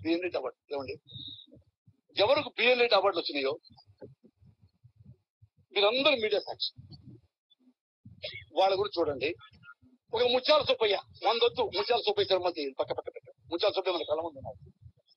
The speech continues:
ముత్యాలు అంటారు కదా, సామాజిక స్పృహ ఉండాలి, సందేశం కావాలి. ముత్యాల సుబ్బయ్య శర్మ నేను చెప్తాను. కలికాలం ఎంత గొప్ప సినిమా. అది చూసి కె విశ్వనాథ్ గారు, "ఇది నా దగ్గరికి వచ్చిందయ్యా, కానీ నేను చేయలేకపోయింది ఇది,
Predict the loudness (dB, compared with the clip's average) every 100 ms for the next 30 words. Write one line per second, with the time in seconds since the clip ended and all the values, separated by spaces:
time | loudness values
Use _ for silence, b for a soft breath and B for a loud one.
0 | _ -6 -2 2 2 0 -2 0 2 2
1 | 4 2 0 -14 0 4 4 2 0 -2
2 | 0 2 4 2 -2 _ _ _ -20 _
3 | -20 -6 0 4 4 4 2 4 4 2
4 | -6 -2 0 0 0 2 2 0 -2 -8
5 | -14 -20 _ _ -20 -20 _ _ -20 -20
6 | _ -20 -20 -20 -4 -2 2 2 2 -6
7 | -20 -20 -8 -4 -2 -2 -2 -4 -4 -14
8 | _ -20 -20 -20 _ _ -2 0 0 4
9 | 4 4 -2 _ _ -20 -20 -2 2 2
10 | 4 2 4 0 0 -8 -20 _ _ _
11 | -4 4 6 6 2 0 2 4 6 6
12 | 4 2 0 0 2 2 2 2 0 -2
13 | -4 -4 -6